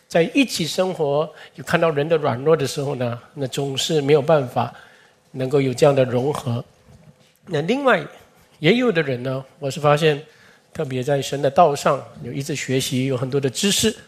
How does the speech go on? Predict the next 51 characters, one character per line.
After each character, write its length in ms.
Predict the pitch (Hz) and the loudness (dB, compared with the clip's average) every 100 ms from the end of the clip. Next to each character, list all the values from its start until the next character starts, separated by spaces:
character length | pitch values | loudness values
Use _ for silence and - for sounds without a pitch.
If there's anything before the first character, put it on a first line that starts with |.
| _ - - _ _ _ | _ -20 -20 _ _ _
懂 140 | 135 | -8
得 100 | 131 | -6
很 140 | 131 123 | -4 -2
多 100 | 156 | -2
教 320 | - 180 160 | 4 4 4
义 160 | 202 | 0
方 200 | 147 160 | -2 -2
面 120 | 170 139 | 0 -2
的 60 | |
事 180 | 127 190 | -2 -4
情， 220 | - 113 - _ _ _ - _ _ | -6 -8 -12 _ _ _ -20 _ _
但 160 | 185 202 | 4 4
是 120 | 208 | 2
在 160 | 180 160 | 2 2
实 380 | - - 190 | 0 -4 -4
际 160 | 240 269 | -2 -2
生 180 | - 214 | -2 -4
活 160 | 147 | -4
当 280 | 135 139 139 | -4 -2 -2
中 180 | 139 143 | -4 -2
呢， 180 | 131 127 - _ - | -2 -4 -10 _ -10
生 180 | - 180 | 2 2
命 160 | 160 | 2
跟 220 | 127 165 165 | 4 2 2
不 140 | 131 | -4
上， 180 | - 139 - - - _ _ _ | -4 -4 -8 -20 -20 _ _ _
那 360 | 139 127 127 147 | -2 -2 -4 -10
所 240 | - 151 | -6 0
以 100 | 151 | 0
活 320 | 131 - 143 175 | 0 -2 -2 0
出 180 | - | -2
来 180 | 170 143 | 0 0
呢， 200 | 143 131 - | -2 -8 -10
很 400 | - 123 120 117 | -8 -8 -8 -4
多 160 | 190 | 2
的 100 | 214 | 4
欠 360 | 156 - 170 120 | 4 2 2 0
缺。 260 | - 135 127 _ _ _ _ _ - - _ | -6 -10 -10 _ _ _ _ _ -20 -20 _
那 120 | 226 | -2
这 260 | - 349 330 | 0 0 2
两 340 | 196 165 226 | 4 4 2
种 220 | 202 143 | -4 -4
人， 260 | 123 120 156 _ | -6 -10 -16 _
其 240 | - 202 226 | -6 -2 -2
实 160 | 285 | -2
他 160 | - 269 | 0 0
们 160 | 233 | 0
在 160 | 214 185 | 0 -2
认 240 | 165 208 | 0 -2
识 180 | 156 170 | -2 -6
神 640 | 143 - - - 127 139 | -6 -6 -6 -2 0 0